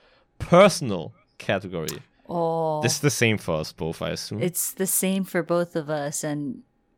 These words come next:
Speaker 2: we came out on top on this.
Speaker 1: Yes, that's true.
Speaker 2: <laughs> Yeah. Um, we are slayers of Arkosh <laughs> Gaming.
Speaker 1: That's us, baby.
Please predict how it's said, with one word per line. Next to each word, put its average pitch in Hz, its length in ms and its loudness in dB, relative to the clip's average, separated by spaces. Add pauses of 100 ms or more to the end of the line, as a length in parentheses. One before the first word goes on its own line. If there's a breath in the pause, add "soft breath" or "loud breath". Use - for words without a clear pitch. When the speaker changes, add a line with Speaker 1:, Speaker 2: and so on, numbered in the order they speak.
Speaker 2:
we 170 180 -4
came 170 340 -6
out 151 200 0
on 147 120 -4
top - 460 -8 (140)
on 147 180 -8
this. - 560 -8 (180)
Speaker 1:
Yes, 104 440 -8
that's - 180 -12
true. 127 340 -10
Speaker 2:
<laughs> - 40 0 (1300 loud breath)
Yeah. 170 400 2
Um, 160 480 -2
we 170 180 -2
are 165 220 0
slayers 165 760 2
of 156 120 -4
Arkosh 160 640 0
<laughs> - 60 -6
Gaming. - 460 -2 (180)
Speaker 1:
That's - 280 -10
us, - 200 -4
baby. - 400 -16